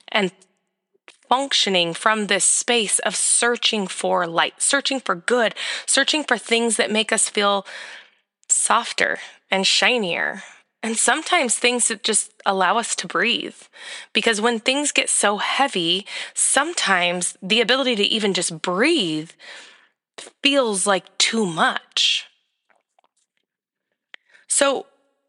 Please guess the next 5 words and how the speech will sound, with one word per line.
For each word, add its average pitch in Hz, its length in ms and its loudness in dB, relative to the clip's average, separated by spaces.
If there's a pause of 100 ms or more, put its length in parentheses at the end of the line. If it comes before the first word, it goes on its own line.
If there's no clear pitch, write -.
(800)
in 294 320 2
that, 156 340 4 (1200)
I 208 120 2
will 208 160 0
say, 165 440 0